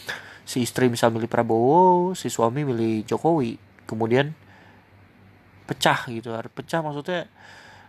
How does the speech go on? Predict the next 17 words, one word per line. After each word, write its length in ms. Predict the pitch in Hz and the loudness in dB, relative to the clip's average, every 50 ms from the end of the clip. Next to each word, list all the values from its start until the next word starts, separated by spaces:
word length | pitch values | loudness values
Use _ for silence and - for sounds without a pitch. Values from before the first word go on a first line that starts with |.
| _ _ - | _ _ 4
ya 80 | 127 | 4
udah 160 | 143 165 170 | 6 6 6
tidak 320 | 156 - 143 131 131 127 127 | 4 4 2 0 0 0 0
ngong-, 480 | 127 131 131 127 120 123 127 131 131 | -4 -6 -8 -10 -10 -12 -10 -4 2
nggak 100 | 127 131 127 123 | 4 4 4 4
ngobrol 400 | 123 123 131 131 131 127 127 131 | 2 2 4 4 4 4 2 2
sama 160 | 135 123 131 | -2 -2 -2
sekali 400 | - - 175 196 196 170 143 127 | 2 4 4 6 6 4 2 0
gitu 160 | 123 131 117 | -2 -4 -4
di 80 | 120 113 | 0 0
dalam, 240 | 120 117 117 120 120 127 139 - | 2 2 2 0 -2 -6 -10 -12
eh, 580 | - 127 131 123 120 120 120 120 120 117 120 120 123 - - - - - - - - - - - - | -8 -6 -6 -4 -4 -4 -4 -6 -6 -6 -6 -8 -10 -14 -14 -12 -12 -10 -10 -12 -14 -16 -18 -18 -8
di 120 | - 131 127 | -4 0 4
dalam 160 | 120 123 123 123 | 4 6 4 4
rumah 320 | 123 - 165 160 147 131 | 4 4 2 4 2 0
gitu. 160 | 117 123 - | -2 -4 -6
Padahal 320 | - - 135 165 202 214 | -4 0 2 4 2 2